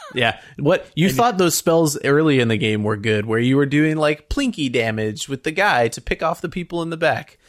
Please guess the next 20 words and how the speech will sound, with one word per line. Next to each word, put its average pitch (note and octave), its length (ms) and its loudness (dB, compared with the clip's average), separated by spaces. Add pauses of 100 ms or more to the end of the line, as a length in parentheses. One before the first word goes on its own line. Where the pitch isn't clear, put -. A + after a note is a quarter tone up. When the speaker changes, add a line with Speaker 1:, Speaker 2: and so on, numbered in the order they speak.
(200)
Speaker 2:
Now, D#3 240 2
what C3+ 140 4
if A#2+ 120 2
Speaker 1:
Or - 20 2
Speaker 2:
I A2+ 60 4
Speaker 1:
you're A2+ 80 2
Speaker 2:
told A#2+ 180 4
Speaker 1:
healing D3 160 4
Speaker 2:
you C#3+ 60 2
Speaker 1:
for A#2+ 160 -8
three. E3+ 300 0
Speaker 2:
this, A2 160 0
Speaker 1:
It's G2 220 -6
like, A#2 100 2
Speaker 2:
this F#3+ 200 2
Speaker 1:
"Oh." G2+ 40 -4
Speaker 2:
spell C3+ 240 4
hits D#3 260 0
for A#2 180 0
twenty-five? D3+ 1400 2